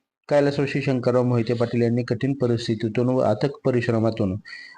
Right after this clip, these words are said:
आपल्या तालुक्यामध्ये शिक्षण क्रांती, धवल क्रांती, औद्योगिक क्रांती घडवून आणली हे सांगितलं. सहकारातून समृद्धी निर्माण करणारे व्यक्तिमत्व माळशिरस तालुक्याला लाभलं,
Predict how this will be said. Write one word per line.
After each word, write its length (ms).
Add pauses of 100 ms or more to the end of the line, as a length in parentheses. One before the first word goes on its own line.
आपल्या 300
तालुक्यामध्ये 520
शिक्षण 400
क्रांती, 360
धवल 260
क्रांती, 460
औद्योगिक 500
क्रांती 320
घडवून 280
आणली 240
हे 140
सांगितलं. 460 (640)
सहकारातून 600
समृद्धी 460
निर्माण 320
करणारे 360
व्यक्तिमत्व 560
माळशिरस 520
तालुक्याला 380
लाभलं, 420